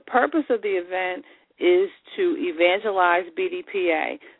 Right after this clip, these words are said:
So if you are a member and you are coming, be, have your B D P A hat on and come and ready to talk, ready to talk about B D P A and what it means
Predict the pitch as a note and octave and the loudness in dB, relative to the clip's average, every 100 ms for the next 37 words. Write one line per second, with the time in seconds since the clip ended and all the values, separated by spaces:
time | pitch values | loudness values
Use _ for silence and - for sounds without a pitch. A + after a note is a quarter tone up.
0 | _ F#3+ E3 F#3+ - G3 - G#3 E4 D4 | _ 2 4 2 0 -6 0 2 2 0
1 | A3 G#3+ G#3+ - F3+ F3 - F#3 A3 - | -2 -4 -6 -6 -8 -8 -2 -2 -2 -2
2 | C#4 C4+ G#3 G3+ - _ _ - G#3+ A3+ | -2 -2 -4 -10 -20 _ _ -10 -6 -6
3 | A3+ - G3+ G#3+ G#3 G#3+ A3 A3+ - A#3+ | -4 0 0 0 -6 -6 -10 -12 -8 -4
4 | A3+ C4 G#3+ F3 F3 F3 - E3+ - G3+ | -2 -2 -4 -4 -6 -6 -10 -12 -4 -4
5 | G3+ E3+ E3 F3 G3 F3 - F#3 F#3+ - | -4 -8 -4 -4 -4 -6 -2 -2 -2 -6
6 | - D4 - D#3+ G3+ A#3 - - F#3+ G3+ | -18 -18 -4 0 0 0 -12 -2 2 2
7 | A3 F3+ E3 E3 D3+ F#3 A3 A3+ A#3+ G3+ | -2 -6 -6 -6 -8 -10 -10 -12 -8 -4
8 | F#3 F#3 G3 - - D3 D#3 D#3 F#3+ F3+ | -2 -2 -6 -12 -18 -8 -4 0 0 0
9 | G3 G3 | -6 -8